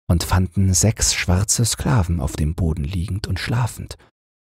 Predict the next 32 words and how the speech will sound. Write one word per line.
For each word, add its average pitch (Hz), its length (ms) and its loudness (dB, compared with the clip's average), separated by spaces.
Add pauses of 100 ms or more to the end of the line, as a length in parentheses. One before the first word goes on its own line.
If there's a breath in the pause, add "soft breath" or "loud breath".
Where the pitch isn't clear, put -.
(540)
Sie 90 140 0
wollten 82 320 2
schon 90 300 4
wieder 90 180 4
leise 87 320 4
sich 85 240 0
zurückziehen, 82 800 -2 (540 loud breath)
weil 87 100 4
sie 87 100 2
sahen, 87 520 2
dass 92 140 0
sie 92 60 -2
die 90 100 4
rechte 95 360 2
Türe 92 300 2
verfehlt - 500 -2
hatten, - 260 -6 (800 loud breath)
als - 280 2
eine 95 280 4
Gestalt 98 1080 0
in 90 160 2
der 85 200 4
Ecke 82 240 2
sich - 280 -2
aufrichtete - 720 -2 (800)
und 85 220 2
mit 87 260 2
wohlbekannter 104 720 2
Stimme 101 420 2
um 107 180 0
Hilfe 78 420 -2
rief. 62 240 -14